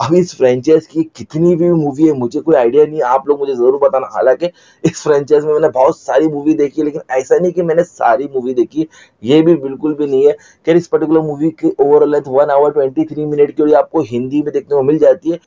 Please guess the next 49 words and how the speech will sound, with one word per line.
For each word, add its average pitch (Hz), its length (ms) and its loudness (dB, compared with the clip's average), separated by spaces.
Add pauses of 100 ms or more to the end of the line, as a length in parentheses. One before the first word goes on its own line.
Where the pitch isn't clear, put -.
वैसे 120 220 0
movie 139 280 -2
के - 100 -6
स्टार्ट 131 320 -2
में 147 100 -8
हमें 151 100 -2
ये 143 160 2
बताया 135 280 4
कि - 120 -4
अगस्त 135 500 -2
नाइनटीन 127 420 -4
सेवेंटी 131 500 -2
एट 143 200 -2
में 139 140 0 (340)
Texas 135 400 -2
में 131 260 -2 (600)
पांच 151 340 0
लोगों 139 260 0
पर 143 200 2
एक 139 160 2
हमलावर, 131 520 2
जिसे 123 340 -6
लेदर 113 400 2
फेस 139 220 2
कहा 117 160 -6
जाता 107 240 2
है, 131 100 2 (300)
उसने 143 260 -4
हमला 127 400 0
कर 131 200 0
दिया 127 160 2
था 151 120 2
और 139 200 4
उसमें 151 220 -6
से 170 80 0
चार 143 340 0
लोगों 143 280 -4
की 170 60 4 (140)
डेथ 139 180 2
हो 131 80 -2
गई 135 120 -4
थी, 151 120 -6
लेकिन 143 240 -10 (100)
एक 160 220 0
लड़की 135 340 0
survive 123 540 -2 (140)
कर 127 140 2
ली 117 140 -4
थी। 135 140 -4